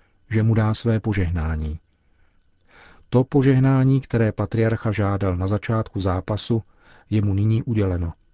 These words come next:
A není to požehnání vymámené lstí, nýbrž darované Bohem nezaslouženě. A Jakub je nyní může obdržet,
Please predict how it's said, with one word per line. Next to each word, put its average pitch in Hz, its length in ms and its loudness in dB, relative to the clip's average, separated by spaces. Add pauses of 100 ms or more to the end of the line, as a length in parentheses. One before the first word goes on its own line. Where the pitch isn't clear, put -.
(680)
A 110 140 0
není 110 260 2
to 98 120 -2
požehnání 101 760 0
vymámené 92 580 0
lstí, 107 520 -4 (640)
nýbrž 110 580 0
darované 113 580 0
Bohem 107 400 0
nezaslouženě. 92 800 0 (720)
A 90 80 -2
Jakub 95 400 -2 (300)
je 101 100 0
nyní 110 300 0
může 107 280 0
obdržet, 90 560 -4